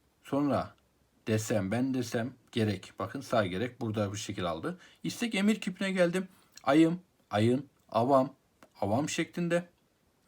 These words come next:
Asın, kıl, san, sun, avuz, alum, savuz, asız,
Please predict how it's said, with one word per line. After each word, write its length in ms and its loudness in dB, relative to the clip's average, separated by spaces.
Asın, 460 2
kıl, 300 2
san, 400 0
sun, 460 0
avuz, 500 2
alum, 420 2
savuz, 580 -2
asız, 440 -2